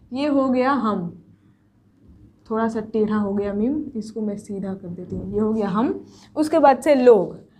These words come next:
लाम के ऊपर पेश और वाव जुड़कर ये हो गया लो और गाफ से ग, हम लोग पटना, प है,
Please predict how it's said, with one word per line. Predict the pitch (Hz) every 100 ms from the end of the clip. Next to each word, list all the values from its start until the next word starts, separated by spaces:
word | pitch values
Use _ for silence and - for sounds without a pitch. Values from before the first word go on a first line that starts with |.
| _
लाम | 226 254 285
के | 294
ऊपर | 294 277
पेश | 294 320 349
और | - 247
वाव | 247 262
जुड़कर | 247 247 247
ये | 254
हो | 262
गया | 247 233
लो | 254
और | 294 233
गाफ | 202 196
से | 196 190
ग, | 170 175 - - _ _ 226
हम | 247
लोग | 247 269 370 381 - - - -
पटना, | 269 269 277 240 160 - - _ -
प | 302 320
है, | 302